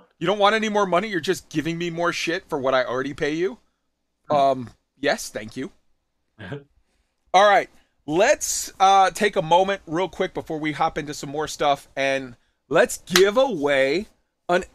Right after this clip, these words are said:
Speaker 1: a, a, a game of New World, a brand new copy of the game New World. So, <clears throat> let's see. How are we gonna do this? How about, uh, Ben, pick a word that it's gonna be, like,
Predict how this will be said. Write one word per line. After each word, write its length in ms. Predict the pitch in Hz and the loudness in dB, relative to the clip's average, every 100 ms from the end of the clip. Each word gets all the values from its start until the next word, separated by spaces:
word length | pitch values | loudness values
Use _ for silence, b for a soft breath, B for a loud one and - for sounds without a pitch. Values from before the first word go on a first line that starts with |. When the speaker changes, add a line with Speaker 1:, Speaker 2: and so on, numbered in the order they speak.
| _ - | _ -6
Speaker 1:
a, 120 | 160 - | -4 0
a, 160 | 160 - | -2 2
a 200 | 165 160 127 - | 2 2 0 -2
game 480 | 151 139 139 170 185 - | 2 2 0 -8 -8 -2
of 340 | 131 131 143 | 0 0 -2
New 160 | 151 202 | -4 -4
World, 320 | 202 131 92 | 0 -2 -2
a 60 | 117 | -6
brand 400 | 120 143 147 165 | -4 -2 -2 -2
new 160 | 170 | -4
copy 520 | 170 - 135 127 151 156 | -4 -2 -2 -2 -4 -4
of 220 | 147 139 | -6 -4
the 120 | 160 | -8
game 420 | 135 131 123 123 | -4 -4 -4 -6
New 140 | 139 180 | -4 -4
World. 360 | 139 110 73 - _ _ _ _ | -4 -6 -8 -16 _ _ _ _
So, 1000 | - - 151 143 143 143 139 135 131 127 _ _ - | -10 -2 0 2 2 0 0 0 -2 -6 _ _ -20
<clears throat> 280 | 131 - | -20 -12
let's 240 | 147 156 - | -4 -4 -4
see. 240 | - 131 | -6 -6
How 140 | - 156 | -2 -2
are 80 | |
we 80 | 151 | -2
gonna 140 | 147 143 | -4 -8
do 200 | 127 127 | -8 -8
this? 220 | 95 87 | -8 -6
How 120 | - 170 | -4 -2
about, 480 | 165 160 160 160 _ _ _ _ _ _ | 2 2 4 0 _ _ _ _ _ _
uh, 360 | 135 139 135 131 | 0 2 2 2
Ben, 560 | 123 - 143 165 277 294 _ _ _ _ _ _ _ - | -2 0 2 4 0 -6 _ _ _ _ _ _ _ -14
pick 300 | - 208 247 | -4 -2 0
a 80 | |
word 720 | 262 196 156 151 147 170 208 - _ _ - | -2 -2 2 4 2 -2 -8 -16 _ _ -4
that 140 | 143 | -2
it's 120 | 143 | -4
gonna 200 | - 156 | -4 -4
be, 180 | 139 147 | -4 -4
like, 400 | 135 131 127 - | 0 0 0 -6